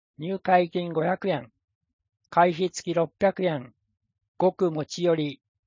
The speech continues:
先生の指導のもと、楽しくみんなで評価し合います。詳しくは井上。電話、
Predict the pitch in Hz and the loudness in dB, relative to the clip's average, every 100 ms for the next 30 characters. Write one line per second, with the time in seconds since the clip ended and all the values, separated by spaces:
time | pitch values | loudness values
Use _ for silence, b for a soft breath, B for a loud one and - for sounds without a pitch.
0 | _ - 180 185 202 190 175 - 160 175 | _ -4 -4 -2 0 2 0 -6 -2 0
1 | 180 170 160 156 147 135 - _ _ _ | 0 -2 -6 -2 -2 -2 -8 _ _ _
2 | _ _ - 165 185 - - 151 - - | _ _ -4 -2 -2 -2 -6 -8 -8 -12
3 | 170 196 185 160 - 196 - 139 - 156 | -8 -2 -2 -2 0 0 0 -4 -2 -2
4 | 156 151 143 - - _ _ _ _ _ | 0 -4 -8 -12 -20 _ _ _ _ _
5 | _ - 180 175 - 170 160 160 156 160 | _ 2 4 2 -2 2 2 2 -4 -2
6 | 156 139 135 _ _ _ _ _ _ _ | -2 -2 -6 _ _ _ _ _ _ _
7 | 156 165 165 156 143 | -4 -2 2 2 2